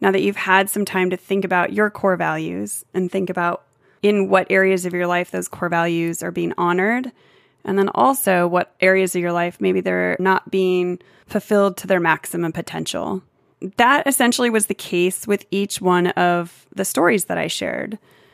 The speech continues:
So first, I'll start with George. Like I said, he worked for a large media agency, on paper, quite the success. He had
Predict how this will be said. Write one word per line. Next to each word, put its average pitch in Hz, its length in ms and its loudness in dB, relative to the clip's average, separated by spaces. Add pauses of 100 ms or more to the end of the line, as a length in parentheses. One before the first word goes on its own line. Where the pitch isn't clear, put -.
(200)
So 233 200 2
first, 247 320 2
I'll 240 100 4
start 196 240 2
with 185 100 0
George. - 640 -6 (320)
Like 196 160 -4
I 202 60 -2
said, 190 220 -4
he 190 120 -4
worked 190 240 2
for 196 140 -4
a 185 40 0
large 180 300 -2
media 220 300 2
agency, 196 840 -2 (500)
on 214 220 4
paper, 190 680 0 (460)
quite 214 340 2
the 214 80 -2
success. 185 800 -2 (480)
He 220 160 -2
had 202 200 2